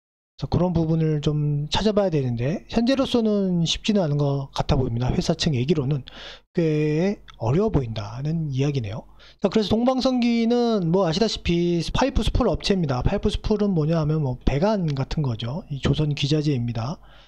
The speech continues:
그래서 이 회사는 자산이 삼백, 삼백이십이 억, 부채가 사십육억의 안정적인 재물을 갖고 있고, 이천이십 년 매출이 이백십오 억,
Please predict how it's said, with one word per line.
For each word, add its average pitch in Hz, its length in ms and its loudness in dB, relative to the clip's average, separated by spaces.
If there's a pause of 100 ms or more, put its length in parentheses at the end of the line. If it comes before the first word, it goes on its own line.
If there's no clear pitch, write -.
(360)
그래서 147 760 0
이 190 180 2
회사는 220 580 2
자산이 185 440 0
삼백, 196 640 0
삼백이십이 175 640 0
억, - 200 -8
부채가 165 320 0
사십육억의 143 580 0
안정적인 180 460 0
재물을 143 300 0
갖고 123 240 -2
있고, 123 500 -2 (540)
이천이십 165 440 2
년 151 500 0
매출이 147 400 0
이백십오 147 500 0
억, - 180 -10